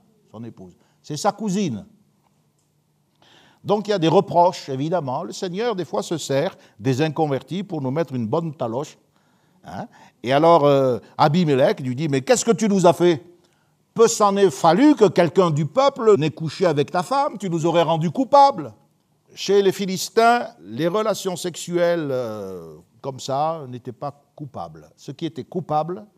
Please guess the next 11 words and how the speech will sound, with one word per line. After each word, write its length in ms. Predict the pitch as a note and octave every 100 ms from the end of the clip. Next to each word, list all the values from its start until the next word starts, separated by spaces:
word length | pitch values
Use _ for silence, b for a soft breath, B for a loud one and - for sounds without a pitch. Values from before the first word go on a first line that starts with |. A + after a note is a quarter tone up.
| _ _ _
c'était 340 | - A#2 D#3+
la 100 | A2+
relation 380 | G#2 C#3+ - C3+
sexuelle 320 | C3 - F3
avec 160 | C3 -
une 120 | A2+
femme 260 | - E3+
mariée. 520 | F3+ F#3 G3+ F#3 A#2 - _ _ _ _ _ _ _ _ _ _ _ _ _ _ _ _ _ _ _ _ D3+
Donc 200 | F3+ F3+
le 120 | F#3+
libertinage, 920 | F#3+ F3 E3 E3 E3+ G3+ A3 G#3+